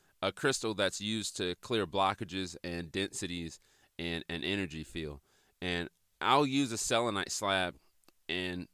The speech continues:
place whatever crystal I'm cleansing on the slab with that mental or verbal intention that any dense energies and blockages be released from this crystal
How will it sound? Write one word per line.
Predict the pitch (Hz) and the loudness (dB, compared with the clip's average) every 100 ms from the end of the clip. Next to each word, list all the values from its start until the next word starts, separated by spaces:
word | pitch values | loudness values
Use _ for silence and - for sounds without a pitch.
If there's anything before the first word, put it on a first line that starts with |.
| - | -2
place | 127 117 - | 2 2 2
whatever | 107 107 95 | 0 0 0
crystal | - 123 - 113 92 | -2 -2 0 0 0
I'm | 98 | -2
cleansing | 101 117 107 98 95 90 | -2 0 0 0 -2 -2
on | 92 98 101 | 0 0 0
the | |
slab | - 95 92 90 - _ _ _ _ | -2 2 2 2 0 _ _ _ _
with | 98 107 - | 0 0 2
that | 101 - | 2 2
mental | 95 110 110 127 107 98 87 _ _ | 2 2 2 0 0 0 -4 _ _
or | - 95 92 | 0 2 4
verbal | 101 104 101 95 | 2 2 2 0
intention | 85 104 147 - 98 85 _ _ _ | -2 0 0 0 -4 -8 _ _ _
that | - 101 95 | -2 0 2
any | 107 123 117 | 2 0 0
dense | 98 110 110 - - - | -2 0 0 -2 -8 -2
energies | 110 113 98 104 101 | 0 0 -2 -4 -4
and | 90 85 | -6 0
blockages | 95 98 101 90 73 | 0 0 -2 -8 -6
be | 87 90 | -6 -2
released | 90 87 95 - - | -2 -2 -2 -4 -6
from | 90 90 | -6 -4
this | 87 - | -4 -6
crystal | 107 98 - 90 | -6 -6 -6 -8